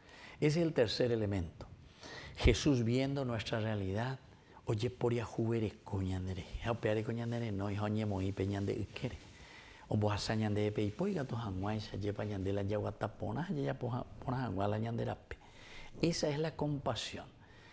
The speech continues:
El Señor está abierto a nosotros, o sea que somos nosotros quienes tenemos que dar el paso, porque Dios no puede forzar para la conversión. Dios no va a venir a agarrarte de tu cabello o no sé qué cosa para decirte, "Ñe, convertirse ya por ese pea".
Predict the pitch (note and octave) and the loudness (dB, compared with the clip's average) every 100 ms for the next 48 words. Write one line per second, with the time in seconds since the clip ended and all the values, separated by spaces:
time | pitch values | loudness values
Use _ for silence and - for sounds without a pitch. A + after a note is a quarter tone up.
0 | - - - D3 D#3+ C3 E3 G3 - C3+ | -20 -4 2 4 4 4 4 2 2 4
1 | B2+ G#2+ A2+ A2+ A2+ A2 A2 - - - | 4 6 4 4 2 0 -2 -4 -6 -2
2 | G2+ F#2+ G#2+ G#2 G#2 G#2+ A2+ G#2 - B2 | 0 4 4 2 2 2 0 0 2 2
3 | F#2+ F2 - G2 F#2 - F#2+ G2+ F#2+ - | 2 -2 -2 0 0 0 0 0 -4 -2
4 | G#2 G2 G2+ G#2 G#2+ A2 G#2 - G#2 - | -2 0 0 0 2 0 0 2 0 2
5 | F#2+ G2 G2 F#2+ G#2+ G#2+ A2+ G2+ A2+ A#2 | -2 0 2 2 2 2 0 2 4 4
6 | - A#2 - B2 - - - - - - | 2 0 4 4 4 -4 -16 -14 -16 0
7 | A2+ A2+ A2+ G#2+ G2 G#2+ G2+ F#2+ - - | 6 8 6 2 0 0 2 2 0 -4
8 | - - - - - - - G2 G#2 B2 | -6 -14 -18 -16 -14 -8 0 4 4 2
9 | C#3+ A#2+ A#2+ A2 A2 G#2 G#2 G#2 G#2+ G#2+ | 2 4 4 2 2 2 2 2 0 0
10 | A2 G2+ F#2+ F#2+ G2+ G#2+ G#2+ G#2+ G2+ G2 | -2 0 2 4 4 4 4 2 2 0
11 | F#2+ G2 G2 F#2 G2 G2 G#2 G2+ F#2+ F#2 | 2 2 2 0 2 2 2 0 2 0
12 | F#2+ G2 G2 G2+ F2 - F#2 G2 F#2 F#2 | 0 0 0 0 0 -2 -2 0 0 0
13 | F#2 F#2+ - - | -2 -2 -4 -6